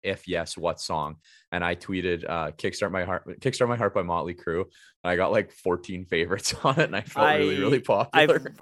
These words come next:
Speaker 2: I actually think I remember you tweeting that.
Speaker 1: 'Cause that's an electric song.
Speaker 2: It, oh, it's, it's incredible. It's so good. It's,
Speaker 1: Mm.
Speaker 2: um, I think they, what, what was it? The, I'm trying to think of the best use besides the Battle of Alberta.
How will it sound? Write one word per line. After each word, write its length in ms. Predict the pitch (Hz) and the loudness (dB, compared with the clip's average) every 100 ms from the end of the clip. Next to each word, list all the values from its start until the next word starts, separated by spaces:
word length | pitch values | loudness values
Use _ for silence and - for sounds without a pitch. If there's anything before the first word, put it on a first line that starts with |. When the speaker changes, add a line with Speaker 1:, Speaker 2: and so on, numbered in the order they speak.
| - | 0
Speaker 2:
I 120 | 156 | 4
actually 380 | 156 160 220 220 | 4 2 -2 -4
think 360 | - - 156 - | -4 -2 -2 2
I 100 | 151 | 2
remember 460 | 143 131 127 127 | 2 0 -2 0
you 180 | 123 120 | 0 -2
tweeting 440 | - 131 117 117 | -4 -6 -8 -10
that. 260 | 127 123 - - - _ _ _ _ _ _ _ _ _ _ | -12 -12 -12 -16 -20 _ _ _ _ _ _ _ _ _ _
Speaker 1:
'Cause 160 | 127 104 | -2 0
that's 180 | 117 | 0
an 140 | 143 113 | 0 -2
electric 360 | 101 107 - | 0 0 -4
song. 380 | - 104 78 82 - _ _ | -8 -4 -4 -6 -16 _ _
Speaker 2:
It, 200 | 151 170 180 | 0 0 4
oh, 220 | 220 113 | 2 2
it's, 260 | 131 - - | -2 -4 -8
it's 180 | 160 - | -8 -8
incredible. 600 | 143 - 185 117 - - _ | -8 0 0 0 -8 -14 _
It's 200 | - 151 | 0 2
so 260 | - 180 180 | 2 4 4
good. 380 | 170 190 - - _ _ - - - | 4 2 0 -6 _ _ -20 -18 -2
It's, 260 | 156 - | 0 2
Speaker 1:
Mm. 60 | 165 | 4
Speaker 2:
um, 500 | 147 143 139 127 123 - | 6 8 6 2 -8 -4
I 120 | 147 | -2
think 240 | - 160 | -2 -4
they, 320 | 208 202 185 170 | -2 0 0 -4
what, 260 | 143 160 208 - - | -6 -4 -6 -10 -12
what 180 | 156 147 | -8 -8
was 120 | 190 | -4
it? 240 | 240 180 | -4 -2
The, 160 | 160 156 | -4 -6
I'm 120 | 139 | -10
trying 160 | 131 170 | -8 -8
to 60 | |
think 140 | 175 175 | -8 -14
of 120 | 165 | -10
the 80 | 143 | -6
best 260 | 131 127 | -4 -4
use 180 | 147 131 | -6 -10
besides 440 | - 127 127 123 120 | -10 -6 -4 -4 -6
the 80 | |
Battle 260 | 117 120 123 | -4 -2 -2
of 80 | 117 | -4
Alberta. 480 | 117 117 127 135 | -4 -4 -6 -6